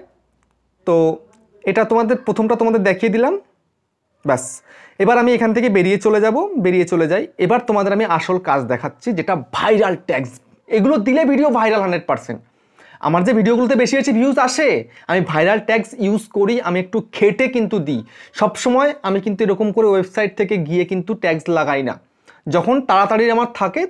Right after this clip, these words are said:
তখন আমি ওয়েবসাইট থেকে দিই, না হলে কিন্তু আমি মাথা খাটিয়ে সেগুলোকে বের করে তারপরে কিন্তু ভিডিওতে লাগাই, তারপরে সেই সমস্ত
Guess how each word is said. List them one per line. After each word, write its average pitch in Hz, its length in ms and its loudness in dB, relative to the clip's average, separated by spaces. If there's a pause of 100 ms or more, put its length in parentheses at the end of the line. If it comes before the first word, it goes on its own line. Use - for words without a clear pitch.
তখন 202 220 0
আমি 190 100 -2
ওয়েবসাইট 180 380 -2
থেকে 196 180 -2
দিই, 254 100 0 (120)
না 151 140 2
হলে 202 220 0
কিন্তু 214 200 -2 (100)
আমি 220 120 0 (480)
মাথা 185 340 2
খাটিয়ে 214 360 0
সেগুলোকে 196 340 -2 (140)
বের 190 160 4 (100)
করে 240 120 2 (140)
তারপরে 151 340 -2
কিন্তু 151 240 -6
ভিডিওতে 127 380 -4
লাগাই, - 220 -8 (320)
তারপরে 139 380 -2
সেই 147 160 -8
সমস্ত 147 220 -8